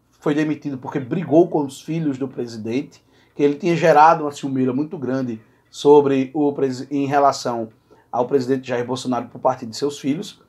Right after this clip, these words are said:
Ele acabou caindo de forma, é, em, é, rápida, pouquíssimo tempo no cargo, mas, eu repito,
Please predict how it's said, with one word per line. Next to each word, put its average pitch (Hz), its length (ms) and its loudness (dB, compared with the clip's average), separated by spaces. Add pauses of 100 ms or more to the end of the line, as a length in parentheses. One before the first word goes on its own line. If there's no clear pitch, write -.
(120)
Ele 147 140 0
acabou 139 240 0
caindo 190 600 2
de 156 120 -10
forma, 131 720 -4 (420)
é, 123 260 0
em, 143 220 0
é, 120 460 2 (100)
rápida, 139 760 2 (600)
pouquíssimo 185 480 -6
tempo 165 260 -4
no 147 120 -4
cargo, 180 480 2 (420)
mas, 196 480 2
eu 196 120 6
repito, 208 500 -2